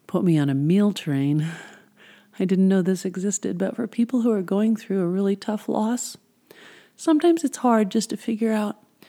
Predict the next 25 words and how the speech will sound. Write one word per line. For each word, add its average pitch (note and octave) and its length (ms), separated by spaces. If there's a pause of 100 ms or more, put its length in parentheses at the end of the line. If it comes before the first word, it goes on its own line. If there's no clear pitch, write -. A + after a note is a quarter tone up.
(300)
how D4 120
to C#4 120
eat A#3+ 180
food. G#3+ 400 (1800)
And C4 140
you C4 60
don't C4+ 140
want C4+ 140
to B3 40
go G#3 160
to G3+ 100
the F#3 100
store. F3+ 540 (1040)
And A3 100
then A3 120
in G#3 100
the F#3+ 60
middle F3 220
of D#3+ 60
the E3 100
store, D3+ 380
lose D#3 300
your, E3 240 (520)
your - 120
shit - 380